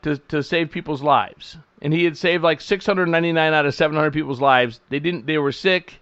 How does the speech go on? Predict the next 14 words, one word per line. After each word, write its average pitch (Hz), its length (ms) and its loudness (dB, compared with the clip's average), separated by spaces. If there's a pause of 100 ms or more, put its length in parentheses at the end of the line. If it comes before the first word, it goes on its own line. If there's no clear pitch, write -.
This 139 140 -8
was 151 80 -8
in 180 120 0
New 180 80 0
York. 170 480 2 (1700)
Everybody 180 420 6
was 170 200 4
dying. 147 580 4 (720)
And 151 160 0
this 180 140 2
guy, 156 360 6
this 147 200 -2
Doctor 160 300 2
Zelenko, 139 800 2